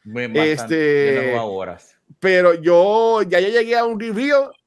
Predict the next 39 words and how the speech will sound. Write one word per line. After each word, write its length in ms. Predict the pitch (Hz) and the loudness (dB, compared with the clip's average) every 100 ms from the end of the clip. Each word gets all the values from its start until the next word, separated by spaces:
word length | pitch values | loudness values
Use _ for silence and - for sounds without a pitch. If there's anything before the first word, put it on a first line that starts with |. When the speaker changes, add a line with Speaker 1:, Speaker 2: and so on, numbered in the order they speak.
| _ _ | _ _
Speaker 2:
que 1040 | 170 180 175 170 170 170 170 170 170 170 170 | -2 0 2 2 2 0 0 0 2 0 0
yo 100 | 170 | -2
decía, 420 | 196 208 240 233 | -4 -4 -2 -2
"Esta 220 | 214 233 240 | 0 -2 -2
persona 380 | 240 240 254 | -2 -2 -2
es 40 | 226 | -2
mala", 520 | 214 311 302 302 294 _ _ _ _ _ | 0 2 2 -2 -6 _ _ _ _ _
y 200 | - 185 | -8 -4
la 140 | 185 180 | 0 0
persona 300 | 175 185 240 | -2 -2 -2
es 40 | |
mala, 600 | 247 254 311 302 294 285 - | 0 0 2 2 2 0 -4
y 220 | 202 190 | -6 -2
estuvo 380 | 175 180 208 233 | -2 -2 0 2
bien 200 | 247 240 | 2 -2
cool 200 | 240 247 | -2 -2
el 100 | 226 | -2
reveal, 440 | 240 269 320 330 302 | -4 -4 -2 -2 -4
y 100 | 226 | -6
yo 160 | 208 208 | -4 -4
como 320 | 220 214 208 | -4 -4 -4
que, 680 | 180 185 180 175 160 156 156 _ _ _ _ | -4 -4 -2 0 0 -2 -6 _ _ _ _
cosa 200 | - 196 | -6 -4
cabrona. 540 | 220 208 185 160 131 - _ _ _ _ _ | 0 0 0 -2 -4 -10 _ _ _ _ _
Y 80 | - | -6
eso 100 | 180 | -2
pasó 160 | 240 247 | 0 0
ayer 160 | 220 | 2
en 120 | 254 247 | 2 0
el 120 | 202 | -2
stream. 440 | - 220 196 147 - _ _ | -4 -4 -4 -6 -14 _ _
Cuando, 300 | - 160 151 | -6 -4 -4
cuando 220 | - 185 185 | -6 -4 -4
pasó 200 | 180 185 | -4 -4
a 100 | 202 | 0
esa 180 | 233 | 0
persona, 320 | 277 247 277 254 | 0 0 2 2
yo 100 | 262 | 2
dije, 320 | 226 165 | 0 -2